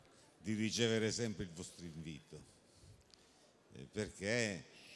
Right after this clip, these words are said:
eh, si tratta di, eh, visitare un luogo nei vostri convegni ove si coglie l'eccellenza.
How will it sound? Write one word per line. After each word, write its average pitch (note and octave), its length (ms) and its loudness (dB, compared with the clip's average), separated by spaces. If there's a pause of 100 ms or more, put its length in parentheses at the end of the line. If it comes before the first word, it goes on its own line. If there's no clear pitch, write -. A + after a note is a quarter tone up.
(220)
eh, D2 760 -10
si G2+ 240 -6
tratta B2+ 480 0
di, G2 320 0 (480)
eh, - 300 -16 (640)
visitare B2+ 840 4
un A#2+ 260 4
luogo F2 760 0 (1700)
nei F#2 200 -6
vostri G2+ 440 -2
convegni B2 840 2 (720)
ove D3 320 4
si B2 360 0
coglie D#3 480 0
l'eccellenza. F2 1120 -8